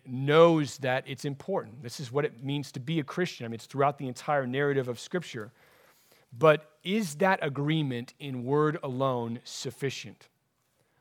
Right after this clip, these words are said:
Or does that agreement need to have a place of dominance in our lives, in our actions, in our attitudes?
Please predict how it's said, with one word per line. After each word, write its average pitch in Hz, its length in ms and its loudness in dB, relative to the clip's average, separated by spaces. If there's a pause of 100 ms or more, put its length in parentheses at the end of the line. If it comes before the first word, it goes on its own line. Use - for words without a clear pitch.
Or 135 160 -2
does 151 420 2
that 160 260 8
agreement 139 480 -4
need 131 280 -6
to 117 100 -14
have 117 440 -4
a 113 160 -12
place 143 640 -6
of 110 220 -12
dominance 131 600 -4
in 123 120 -12
our 117 160 -6
lives, 107 380 -6
in 117 80 -8
our 113 160 -8
actions, 117 480 -10
in 117 80 -12
our 110 120 -8
attitudes? 107 680 -14